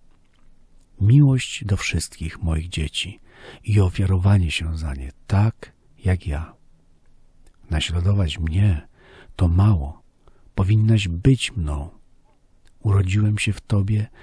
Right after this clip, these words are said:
gdy powiedziałaś swoje tak. I rosnę w Twym sercu,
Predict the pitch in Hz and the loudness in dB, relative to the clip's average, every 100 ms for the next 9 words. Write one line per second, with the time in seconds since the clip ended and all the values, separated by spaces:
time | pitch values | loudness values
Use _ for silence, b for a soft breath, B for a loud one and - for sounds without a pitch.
0 | B B - 98 92 92 90 90 101 98 | B B -2 -2 0 -2 -2 0 2 2
1 | - - 80 73 76 - 78 - - - | -2 -6 -4 -4 -4 -10 -10 -12 -20 -20
2 | _ - - - _ _ 107 95 90 92 | _ -20 -20 -20 _ _ -2 0 2 0
3 | - 113 110 - 113 101 - 92 87 92 | 0 0 0 0 -2 -2 -2 -2 -2 -4
4 | - 98 | -6 -8